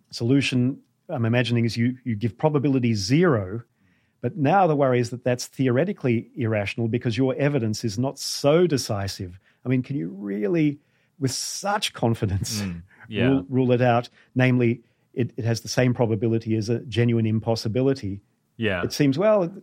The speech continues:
Speaker 1: it's a contingent matter.
Speaker 2: Exactly, yeah.
Speaker 1: You've, you've got all this
Speaker 2: It's
Speaker 1: evidence ag-
Speaker 2: conceivable.
Speaker 1: Yeah, it's
Speaker 2: Yeah.
Speaker 1: conceivable. It, it's, you've got all this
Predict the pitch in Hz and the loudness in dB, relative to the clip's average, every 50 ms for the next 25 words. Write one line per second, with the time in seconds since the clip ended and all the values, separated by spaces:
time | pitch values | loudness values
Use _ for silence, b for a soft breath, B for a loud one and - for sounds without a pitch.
0 | _ _ _ _ - 147 - 156 - 160 160 - - 202 208 180 196 208 247 202 | _ _ _ _ -16 -10 -8 -4 0 0 0 2 2 2 2 2 0 -2 -2 0
1 | 180 190 180 - - 185 190 190 - 113 117 120 127 107 101 98 98 98 92 262 | 0 0 2 2 2 4 4 2 0 -4 -12 -12 -8 -6 -6 -4 -6 -8 -8 -2
2 | 180 170 165 165 220 170 139 - 147 147 165 156 156 151 - 139 135 139 135 135 | 0 0 0 0 -2 -2 2 2 4 4 4 2 0 0 2 2 2 2 2 0
3 | 135 - 127 113 120 120 113 110 92 110 110 107 104 104 - 233 226 214 - - | 0 2 2 0 0 0 -2 -4 -2 0 0 0 0 0 2 2 2 0 -2 -2
4 | - 208 190 - 185 190 185 190 185 180 180 160 165 165 160 - 170 - - - | -6 -4 0 2 2 2 4 2 0 0 0 0 -2 -2 -2 -2 -2 -2 -2 -8
5 | - - - - 208 165 120 143 131 170 170 147 147 139 - - | -16 -16 -16 -10 -8 -2 0 2 2 4 4 2 2 0 -2 -8